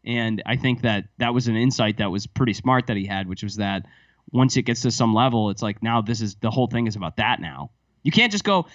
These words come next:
I mean, think about this. Like, you can't just go ride a bike. You can't just be like, I mean, I know enough trustafarian rich people from Boulder, Colorado, who are,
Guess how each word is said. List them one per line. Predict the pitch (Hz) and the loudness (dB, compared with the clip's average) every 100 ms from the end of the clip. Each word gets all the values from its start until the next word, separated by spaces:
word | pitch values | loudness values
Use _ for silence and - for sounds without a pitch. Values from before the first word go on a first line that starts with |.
| - | -6
I | |
mean, | 226 233 | -4 -2
think | 269 | -2
about | 233 | -4
this. | 214 143 127 | -6 -8 -10
Like, | 143 | -14
you | 151 | -12
can't | - 208 - | -8 -6 -6
just | 139 151 - | -8 -8 -8
go | 147 139 131 120 | -4 -2 -2 -2
ride | 127 131 123 - | 0 0 0 -4
a | 117 | -6
bike. | 135 107 - | -4 -4 -6
You | |
can't | 143 135 131 | -6 -6 -6
just | - | -6
be | 127 | -4
like, | 117 101 - | -2 -2 2
I | |
mean, | 160 143 | 2 4
I | 147 | 2
know | 202 202 | 4 4
enough | 160 139 143 143 - - _ _ _ _ _ _ _ - - | 4 2 2 0 -8 -20 _ _ _ _ _ _ _ -16 -4
trustafarian | 165 147 - 143 139 127 127 127 120 110 110 _ _ | 0 0 -2 -4 0 0 2 0 0 -2 -6 _ _
rich | 120 135 - | -2 -2 0
people | 123 113 104 | 0 0 -2
from | 123 107 | 0 2
Boulder, | 110 113 | 2 2
Colorado, | 107 107 104 107 107 95 | 4 4 4 2 2 -2
who | 113 | -2
are, | 104 98 95 | -2 -2 -4